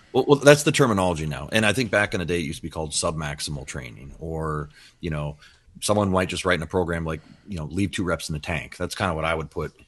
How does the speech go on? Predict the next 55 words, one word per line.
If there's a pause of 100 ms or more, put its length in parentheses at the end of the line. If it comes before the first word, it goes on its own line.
(120)
in,
in
terms
of
terminology. (400)
I
do
think
there
is
some
benefit
to
that.
And
I
was
turned
on
to
that (360)
after
being
a
D
C
guy
for,
like, (100)
ten,
twelve
years. (100)
And
then (220)
talking
to
John
and
work,
starting
to
work
with
John,
where (440)
let's
say
you
were
doing
five
training
days
a
week,